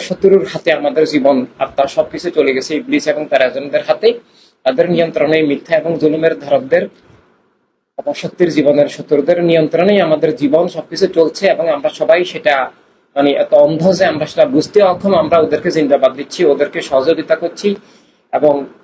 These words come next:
নিজের পথ ভুলে গেছি, নিজেকেই ভুলে গেছি, নিজের স্রষ্টাকে, স্রষ্টার রেসালাত থেকেই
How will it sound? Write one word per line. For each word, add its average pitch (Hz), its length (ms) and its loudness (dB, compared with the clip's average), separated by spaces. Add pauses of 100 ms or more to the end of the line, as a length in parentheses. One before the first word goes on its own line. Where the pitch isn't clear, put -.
(580)
নিজের 151 320 2
পথ 147 120 4 (120)
ভুলে 170 240 4
গেছি, 135 200 -4 (140)
নিজেকেই 185 380 0
ভুলে 147 200 2
গেছি, 127 180 -2 (120)
নিজের 139 240 -2
স্রষ্টাকে, 156 480 -4
স্রষ্টার 160 360 -2
রেসালাত 185 340 2 (140)
থেকেই 170 220 0